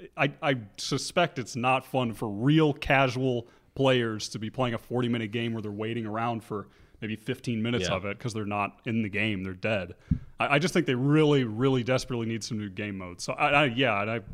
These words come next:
Speaker 1: prefer that over Agents too.
Speaker 2: They did say that they're releasing a new game mode before episode two, which presumably will be in, like,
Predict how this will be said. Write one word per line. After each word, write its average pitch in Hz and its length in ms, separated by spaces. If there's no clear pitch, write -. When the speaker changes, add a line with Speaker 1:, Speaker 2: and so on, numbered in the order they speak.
Speaker 1:
prefer 120 300
that 117 160
over 95 260
Agents 98 400
too. 101 220
Speaker 2:
They 147 120
did 190 240
say 180 240
that 139 160
they're 117 120
releasing 113 440
a 107 40
new 110 200
game 110 260
mode 101 260
before 104 520
episode 98 500
two, 92 280
which 80 280
presumably 120 580
will 113 80
be 104 200
in, 101 80
like, 90 360